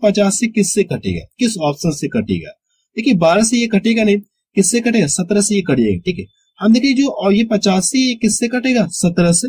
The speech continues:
कटेगा। अगर ये सत्रह से कटेगा तो हम लोग ये कहेंगे जब आप इसे प्रसार करके जब सभी को जोड़ेंगे वो च-, कोई संख्या मिलेगी। जब आप सभी को प्रसार करके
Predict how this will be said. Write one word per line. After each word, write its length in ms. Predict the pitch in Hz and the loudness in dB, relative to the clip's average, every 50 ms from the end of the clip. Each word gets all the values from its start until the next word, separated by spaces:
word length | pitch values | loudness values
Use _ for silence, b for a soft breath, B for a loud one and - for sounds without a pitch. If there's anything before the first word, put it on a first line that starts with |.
| - _ | -8 _
कटेगा। 460 | - 104 - - 170 - - _ - | -10 -10 -8 -10 -14 -14 -12 _ -4
अगर 160 | - - 220 247 | -2 0 2 2
ये 120 | 269 262 | 2 2
सत्रह 320 | - - 233 220 233 233 240 | 2 0 0 0 0 0 0
से 140 | 226 - 226 | 0 0 0
कटेगा 320 | 220 202 196 - 226 226 220 | 0 0 0 0 0 0 0
तो 100 | 220 190 | -2 -2
हम 120 | 175 190 | 0 0
लोग 120 | 196 185 180 | 2 2 2
ये 140 | 185 220 233 | 2 0 2
कहेंगे 340 | 226 214 185 170 156 151 151 - _ _ _ _ - | 2 2 2 2 0 -2 -6 -8 _ _ _ _ -8
जब 220 | 143 156 180 185 | -4 -2 0 2
आप 140 | 202 202 190 | 2 2 2
इसे 180 | 208 202 - 233 | 0 0 0 -2
प्रसार 400 | 226 208 180 170 - 175 175 208 220 | -2 -2 -2 0 0 2 2 2 2
करके 360 | 233 226 220 220 190 165 165 - _ _ _ _ - | 2 0 0 0 0 -4 -4 -4 _ _ _ _ 0
जब 120 | 196 208 | 0 0
सभी 260 | 208 - 190 175 208 226 | 0 0 0 2 2 2
को 120 | 226 226 202 | 4 2 2
जोड़ेंगे 420 | 170 156 156 165 170 185 170 135 - - _ - | 2 4 4 4 4 4 2 2 0 -4 _ -2
वो 180 | 156 185 196 208 | 2 2 2 2
च-, 380 | 214 - - 180 165 170 165 147 - | 2 0 -2 0 0 -2 -2 -4 -2
कोई 180 | - 180 180 | 0 2 2
संख्या 340 | 180 - 180 170 170 - 185 165 | 2 2 0 0 0 0 0 2
मिलेगी। 380 | 160 151 175 190 214 214 139 - - _ _ _ _ _ _ _ | 2 2 2 2 2 0 -2 -2 -4 _ _ _ _ _ _ _
जब 180 | 135 147 175 196 | -4 0 4 4
आप 120 | 214 226 220 | 4 4 2
सभी 300 | - - 202 180 202 233 | 2 0 2 4 4 2
को 100 | 226 254 | 2 0
प्रसार 420 | 226 220 190 175 - 180 185 214 226 | 0 0 0 0 2 2 2 2 2
करके 320 | 233 226 220 226 226 226 | 2 0 0 0 -2 -4